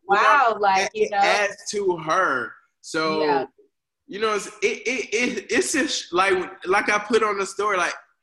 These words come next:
Speaker 2: it was giving power, uh, uh, like, it was, like, when that little gif that came
Speaker 1: Yeah,
Speaker 2: out,
Speaker 1: it was just giving so much.
Speaker 2: it
Speaker 1: And
Speaker 2: was,
Speaker 1: then
Speaker 2: it was a vi-, I was, I,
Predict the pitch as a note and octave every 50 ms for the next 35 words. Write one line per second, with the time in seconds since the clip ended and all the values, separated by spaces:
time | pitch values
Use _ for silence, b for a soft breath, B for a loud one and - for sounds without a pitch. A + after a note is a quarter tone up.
0 | _ _ _ _ _ A3 C#4 E4 F4 A#3+ F#3 A#3+ C4+ B3 A3+ G3 D3+ - F#3 G#3
1 | A3 G#3 G3 F#3 F3 E3 D3+ - D#3+ E3+ D3 - E3 E3+ E3+ E3+ E3+ E3 D#3+ D#3
2 | D#3+ E3+ F3+ F3+ E3+ G3 A#3+ C4+ C4 G#3+ G3 G3+ G#3 G3+ G3+ G#3 G3 F#3+ F#3 G3
3 | A3+ A#3+ A#3+ A#3 A3+ G#3+ F#3+ D#3+ - F3 G3 G#3+ G#3 - - - - - - F#3+
4 | G3 F#3+ - - G3 G3+ G#3 A3 A3+ A3 G#3+ G3+ F#3+ F3 D#3 - G#3 A3+ B3+ B3+
5 | B3 - A#3+ A#3 A3+ - _ E3+ G3+ G#3 G#3 G3+ G3 - G3 F#3+ F#3+ F#3 - -
6 | G#3+ - B3+ - - B3+ B3+ A3+ C4 C#4 D#4 E4+ E4+ D#4 C#4+ C#4 C#4 - - F#4+
7 | G4+ C#4 C4+ D4 F4 E4 D#4+ D4+ - - - F4 F#4 -